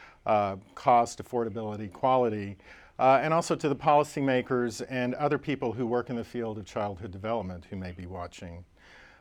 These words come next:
Uh, I'm gonna get started with some introductions. Uh, to my immediate right is Jillian Steelfisher. Jillian is Senior Research Scientist and Deputy Director of the Harvard Opinion Research Program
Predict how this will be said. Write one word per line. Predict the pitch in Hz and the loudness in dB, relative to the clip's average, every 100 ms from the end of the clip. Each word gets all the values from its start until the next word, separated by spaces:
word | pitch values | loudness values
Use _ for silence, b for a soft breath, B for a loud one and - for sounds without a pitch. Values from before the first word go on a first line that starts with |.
| - | 2
Uh, | 131 | 4
I'm | 131 147 | 4 2
gonna | 151 160 | 0 4
get | 156 | 2
started | - 160 156 175 | 4 4 4 4
with | 165 | 0
some | - 143 | 2 2
introductions. | 131 123 120 - 185 240 - - B B B B | 4 4 2 0 -2 -2 -6 -20 B B B B
Uh, | 127 127 123 123 - | 8 8 8 4 -2
to | 131 | 0
my | 127 | 2
immediate | 123 135 135 135 | 2 2 4 4
right | 123 123 127 151 156 | 4 6 6 4 0
is | 139 127 117 - | -2 0 0 -4
Jillian | - 139 135 117 | -2 0 2 0
Steelfisher. | - - 156 147 120 - 139 147 175 b b b b b b b - | -4 0 0 0 -2 -4 -6 -6 -8 b b b b b b b 0
Jillian | 147 156 151 131 | 4 6 6 2
is | 117 | -2
Senior | - - 165 175 170 | -6 -4 0 2 2
Research | 131 139 135 143 135 | 2 0 0 -2 -2
Scientist | - 131 131 123 131 127 - | 0 2 2 0 -2 -2 -4
and | 107 | -2
Deputy | 120 - 123 | -2 -2 -4
Director | 117 120 120 117 123 | -2 0 0 0 -4
of | 98 | -4
the | 107 | -4
Harvard | 127 123 123 127 | 0 0 0 -2
Opinion | 110 110 127 117 110 104 | -4 -8 -6 -4 -4 -4
Research | 123 147 120 92 - | -6 -4 -6 -6 -8
Program | - 92 90 92 120 | -8 -6 -6 -8 -8